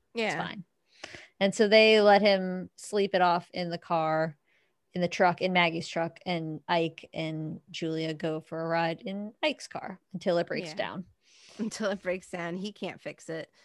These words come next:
Speaker 2: 'cause
Speaker 1: Yeah.
Speaker 2: he's a city slicker.
Speaker 1: That's right.
Speaker 2: Um, but she can with some, with some tools.
Speaker 1: Yes, but they don't
Speaker 2: So
Speaker 1: have
Speaker 2: they
Speaker 1: any, so they have to walk
Speaker 2: No.
Speaker 1: to get some.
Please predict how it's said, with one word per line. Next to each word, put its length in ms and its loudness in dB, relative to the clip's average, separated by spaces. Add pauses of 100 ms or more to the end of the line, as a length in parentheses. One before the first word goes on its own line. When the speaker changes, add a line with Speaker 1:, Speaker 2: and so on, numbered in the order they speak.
(120)
Speaker 2:
'cause 120 -14
Speaker 1:
Yeah. 80 -4
Speaker 2:
he's 80 -4
a 80 -6
city 280 -6
slicker. 440 -10 (340)
Speaker 1:
That's 220 -16
right. 240 0
Speaker 2:
Um, 140 -4
but 140 -6
she 180 -4
can 320 -2
with 200 -8
some, 560 -8 (200)
with 160 -8
some 180 -10
tools. 640 -14 (220)
Speaker 1:
Yes, 400 -10
but 120 -4
they 100 4
don't 140 2
Speaker 2:
So 60 4
Speaker 1:
have 140 4
Speaker 2:
they 80 6
Speaker 1:
any, 180 4
so 140 -2
they 120 4
have 160 -6
to 100 -4
walk 220 -4
Speaker 2:
No. 60 -18
Speaker 1:
to 100 -10
get 240 -12
some. 260 -16